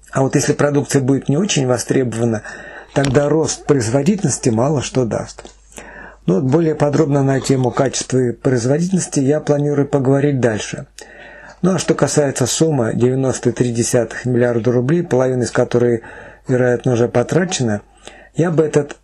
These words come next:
этой суммой распорядился чуть-чуть иначе. Но если бы мне было запрещено потратить эту сумму на себя или своих близких,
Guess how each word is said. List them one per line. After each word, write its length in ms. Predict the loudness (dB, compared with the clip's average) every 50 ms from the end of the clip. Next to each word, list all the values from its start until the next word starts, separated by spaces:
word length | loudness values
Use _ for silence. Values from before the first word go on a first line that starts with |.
| _ _ -2
этой 300 | 0 0 0 2 0 0 0
суммой 540 | 0 0 0 0 0 0 0 0 -2 -2 -6 -10 -14 -14 -14 -14 -20 -14 -8 -6
распорядился 800 | -4 -4 -2 0 0 2 2 2 2 0 0 0 0 -2 -2 -2
чуть-чуть 460 | 0 -2 0 0 0 0 0 2 0
иначе. 440 | 0 2 0 -2 -2 -4 -8 -12 -14 _ _ _ _ -20 -20 -20 -18 -18 -18 -18 -14 -6 0
Но 100 | 0 2
если 260 | 2 2 0 0 2
бы 120 | 2 2 2
мне 320 | 2 2 2 2 0 0 -6 -14 -14 _
было 240 | 0 0 2 2 2
запрещено 640 | 2 0 0 0 0 -2 0 0 0 2 2 2 0
потратить 540 | 2 0 0 2 2 0 0 0 -2 -2 -2
эту 200 | 0 0 0 -2
сумму 320 | -2 0 0 0 2 2 0
на 100 | 0 0
себя 340 | 0 0 2 2 2 2
или 100 | 2 2
своих 360 | 0 0 0 0 0 0 0 0
близких, 460 | 0 0 0 0 -2 -2 -2 -2